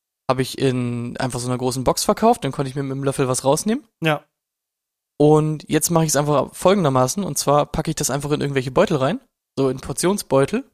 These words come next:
Speaker 1: und mach das halt einfach irgendwie teurer. Das wird halt gemacht.
Speaker 2: Ja.
Speaker 1: Oder beziehungsweise dadurch, dass die Leute dann halt nur die Wahl haben zwischen,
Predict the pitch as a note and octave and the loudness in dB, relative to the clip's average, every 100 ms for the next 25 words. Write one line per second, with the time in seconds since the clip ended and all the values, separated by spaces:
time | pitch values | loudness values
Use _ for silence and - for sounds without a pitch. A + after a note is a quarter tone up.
0 | _ _ _ _ _ _ _ _ C#3+ D3+ | _ _ _ _ _ _ _ _ -4 -4
1 | D#3 - C#3 C3 C#3+ C#3 C3+ C3+ - C3+ | -2 -2 -2 -2 -4 -6 -6 -4 0 -2
2 | C#3 _ _ _ _ _ _ _ _ _ | -2 _ _ _ _ _ _ _ _ _
3 | _ - C3+ E3+ F3+ E3+ E3 G3 - - | _ -6 -4 0 -2 -2 -2 -4 -6 -20
4 | _ _ D3+ C#3 E3 E3 D3 - D#3 - | _ _ -2 2 4 2 2 0 0 2
5 | C#3+ C3+ C#3 C3+ _ _ _ _ - C3 | 2 4 2 -2 _ _ _ _ 0 2
6 | C3 B2 - B2 A#2+ - - _ - C3 | 2 -2 0 0 0 -2 -6 _ -6 2
7 | C3 C3 B2+ B2 B2+ A#2+ - C#3+ C3 B2 | 2 4 0 2 0 -2 -4 -4 -2 2
8 | C3 C#3 C#3+ D#3+ G3+ A#3+ _ _ _ _ | 2 4 2 0 -2 -8 _ _ _ _
9 | _ - D3+ - C#3 | _ -2 0 0 -2